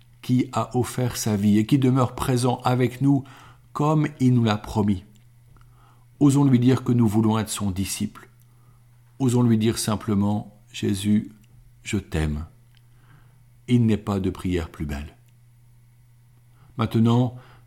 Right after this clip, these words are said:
je vous bénis au nom du Père et du Fils et du Saint-Esprit. Et nous nous confions à la prière de la Vierge Marie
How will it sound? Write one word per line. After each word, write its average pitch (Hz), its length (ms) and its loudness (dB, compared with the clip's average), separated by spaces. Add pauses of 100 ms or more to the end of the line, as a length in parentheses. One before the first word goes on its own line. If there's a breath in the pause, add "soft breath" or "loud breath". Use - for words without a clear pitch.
(240)
je 113 140 -2
vous 104 160 2
bénis 98 440 2 (300)
au 120 140 0
nom 117 160 0
du 98 120 -6
Père 98 420 -4 (160)
et 104 80 -4
du 95 140 -8
Fils - 540 -12 (540)
et 101 80 -14
du 95 120 -12
Saint-Esprit. 92 720 -10 (1900 soft breath)
Et 117 140 4
nous 120 100 4
nous 113 140 2
confions 107 600 -4
à 107 80 -4
la 104 100 -2
prière 107 320 -2
de 95 100 -4
la 98 120 -2
Vierge 98 340 -2
Marie 90 380 -4